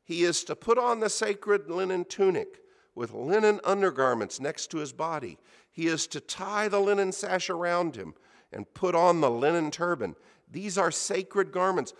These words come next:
So he has to bathe himself with water before he puts them on. He only wears these this one time.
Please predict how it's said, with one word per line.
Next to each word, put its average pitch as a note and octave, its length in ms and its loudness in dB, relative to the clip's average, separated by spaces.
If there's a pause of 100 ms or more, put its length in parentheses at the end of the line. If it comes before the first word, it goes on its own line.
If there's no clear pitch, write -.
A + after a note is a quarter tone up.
(140)
So - 180 -6
he F#3+ 80 0
has A3 260 -4
to A3 100 -2
bathe G#3 380 -6
himself C3 540 -2
with C3+ 180 -10
water D#3+ 480 -6 (360)
before F#3 400 -6
he F#3 100 -8
puts F#3+ 280 -10
them F3+ 160 -6
on. C#3 140 0
He A2+ 60 -4
only D#3+ 200 -4
wears F#3 320 -8
these F3+ 240 -16
this C#3 200 -14
one F3+ 540 -8
time. D#3+ 560 -6